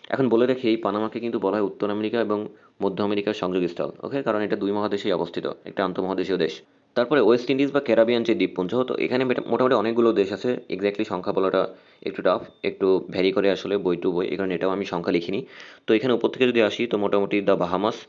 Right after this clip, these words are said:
কিউবা, জামাইকা, হাইতি, ডোমিনিকান রিপাবলিক, পুয়ের্তো রিকো, অ্যান্টিগুয়া and বারমুডা, সেন্ট কিটস and নেভিস,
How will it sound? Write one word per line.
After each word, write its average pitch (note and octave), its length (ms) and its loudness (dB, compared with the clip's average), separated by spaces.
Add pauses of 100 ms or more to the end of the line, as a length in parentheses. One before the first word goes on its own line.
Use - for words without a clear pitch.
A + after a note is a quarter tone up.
(460)
কিউবা, G#2 400 2 (360)
জামাইকা, G2+ 640 0 (240)
হাইতি, F#2+ 640 -2 (240)
ডোমিনিকান G#2 440 2
রিপাবলিক, G2+ 540 0 (280)
পুয়ের্তো A#2+ 360 4
রিকো, - 440 0 (400)
অ্যান্টিগুয়া G#2 520 2
and G2+ 80 -2
বারমুডা, G2 480 2 (220)
সেন্ট F#2+ 160 -4
কিটস G2+ 200 0
and G2+ 100 0
নেভিস, G2 380 0